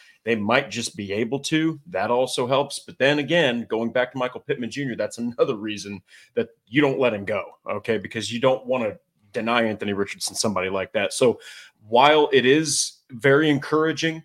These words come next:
you know, uh, everything around him and a guy like Shane Steichen and quarterback guys like now Alex Tanney, a passing game coordinator, Cam Turner, Jim Bob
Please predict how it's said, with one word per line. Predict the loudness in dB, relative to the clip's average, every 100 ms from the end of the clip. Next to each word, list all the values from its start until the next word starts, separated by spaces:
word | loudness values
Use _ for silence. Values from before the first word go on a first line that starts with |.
| _
you | -6 0
know, | 2 2
uh, | 2 0 0 -6 _ -8
everything | -6 -2 0 0
around | 2 2 0
him | -2 -4
and | -2
a |
guy | -2
like | -2 -4
Shane | -6 -8
Steichen | -6 -4 -4 -6 -8
and | -8 _ _ _
quarterback | 0 0 2 2 0
guys | 0 0 0
like | -2 0
now | 0 2
Alex | 2 2 0 -4
Tanney, | 0 2 2
a | 0
passing | 0 0 0
game | -4 -4
coordinator, | -2 -4 -4 -10 -10
Cam | -4 -4
Turner, | -2 -4 -4 -4
Jim | -6
Bob | 0 -2